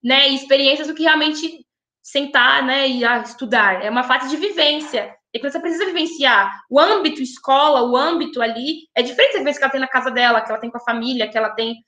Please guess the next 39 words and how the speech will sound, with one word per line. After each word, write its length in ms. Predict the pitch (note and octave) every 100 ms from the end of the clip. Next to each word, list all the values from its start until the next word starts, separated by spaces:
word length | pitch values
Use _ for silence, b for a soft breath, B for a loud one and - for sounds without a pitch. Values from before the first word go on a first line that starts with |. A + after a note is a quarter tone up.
| _ -
o 60 | C4
relacionamento 460 | C4+ C#4 C#4+ F4+
que 60 | E4
ela 100 | C#4+
vai 240 | C4+ E4
criar 420 | - C#4+ B3 G#3+ G#3 - _ -
dentro 480 | G3 C#4+ A4 G#4+
da, 160 | B3+ A3+
da, 240 | A3+ A3 -
da, 200 | A3 G#3+
da 100 | G#3+
família 380 | A3 A#3 C#4+ D#4+
é 120 | B3+
diferente 300 | A#3+ C#4+ C#4
do 80 | C4+
relacionamento 400 | C#4+ D4+ D4 C#4+
que 60 | D4+
ela 60 |
vai 100 | D4
criar 160 | D4+ C#4+
dentro 180 | C#4+ C#4
de 0 |
uma 100 | E4
escola. 460 | - D4 A3+ G#3+ - _ _ _ _ _ _ _
Então, 260 | A3+ A3+ A#3+
acho 240 | A#3+ A#3+
que 240 | - C4+ B3
a 40 |
gente 200 | A#3+ B3 C4+
tem 100 | C4
que 80 | - b _
pensar 380 | C#4 C#4 - D4
a 60 | D#4+
educação, 960 | E4 D#4+ D#4+ C#4+ C#4+ C#4+ D4 E4 D4+ - - G#3+ - G3+ - _
é, 300 | - A3 G#3+
infantil, 640 | A3 B3+ C#4 C4+ C4 D4 D#4
educação 360 | - B3 C#4+
infantil 280 | C#4 C4+ C#4
realmente 380 | C#4 C#4+ C#4+